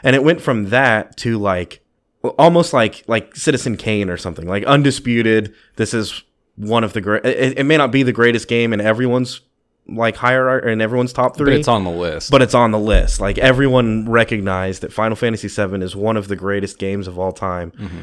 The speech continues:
Speaker 1: And, uh, it went from a seventeen, I think twenty dollars the first time I bought it, seventeen dollars on greatest hits, to a hundred and seventy-five dollars for the full disc set.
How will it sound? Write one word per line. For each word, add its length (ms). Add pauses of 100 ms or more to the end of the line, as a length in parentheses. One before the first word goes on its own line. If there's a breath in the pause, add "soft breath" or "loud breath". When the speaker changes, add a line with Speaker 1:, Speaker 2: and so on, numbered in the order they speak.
(180)
Speaker 1:
And, 500 (340)
uh, 420
it 100
went 200
from 140
a 80
seventeen, 920
I 220
think 240
twenty 240
dollars 360
the 40
first 240
time 140
I 80
bought 240
it, 180 (240 loud breath)
seventeen 500
dollars 360
on 120
greatest 420
hits, 260
to 180
a 60
hundred 280
and 120
seventy-five 560
dollars 360
for 160
the 120
full 240
disc 260
set. 300